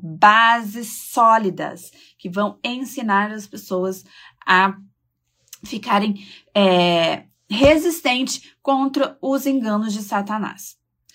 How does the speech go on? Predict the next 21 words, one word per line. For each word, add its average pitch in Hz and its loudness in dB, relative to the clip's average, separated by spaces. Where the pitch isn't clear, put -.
Então, 349 2
quais 403 -2
são 311 4
os 285 2
lugares, 254 4
as 240 -2
estratégias, 247 -2
como 269 0
nós 269 -2
devemos 262 0
agir? 180 -2
E 190 -4
eu 196 -4
quero 220 -6
pegar 208 2
aqui, 226 -8
ó, 185 4
quatro 285 2
pontos 185 -6
quatro 330 2
formas 214 2